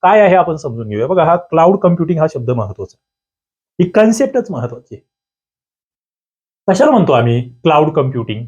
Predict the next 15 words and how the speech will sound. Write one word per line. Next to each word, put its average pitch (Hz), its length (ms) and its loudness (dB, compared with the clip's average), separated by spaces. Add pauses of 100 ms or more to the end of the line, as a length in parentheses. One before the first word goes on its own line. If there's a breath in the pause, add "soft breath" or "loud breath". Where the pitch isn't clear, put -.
(140)
क्लाउड 202 260 2
हा 214 140 4
शब्द 202 160 -4
ऐकला 190 220 -6
तुम्ही? 131 160 -16 (1900)
क्लाउड 156 240 4
स्टोरेज 131 440 0
असतं 110 220 -6
बघा 98 120 -4
आपल्या 98 220 -6
मोबाईलमध्ये, 107 440 -2
आता 104 180 -4
ते 104 60 -2
आलंय 87 180 -4
क्लाउड. 107 300 0